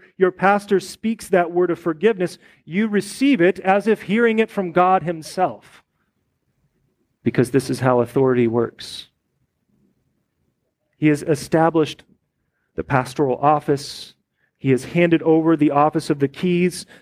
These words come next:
so that the gospel may always be in your ears and that you would always have that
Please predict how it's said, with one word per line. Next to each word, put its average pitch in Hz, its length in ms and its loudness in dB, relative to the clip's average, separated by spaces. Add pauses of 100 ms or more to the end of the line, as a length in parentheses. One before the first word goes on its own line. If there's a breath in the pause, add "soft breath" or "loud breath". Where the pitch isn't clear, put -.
so 220 360 0
that 190 180 2
the 175 80 0
gospel 170 560 0
may 151 220 -2
always 139 720 -2
be 143 220 0
in 147 140 0
your 143 180 0
ears 135 600 -4
and 151 120 -2
that 156 120 0
you 170 120 2
would 160 100 2
always 208 640 0
have 185 240 -2
that 170 180 2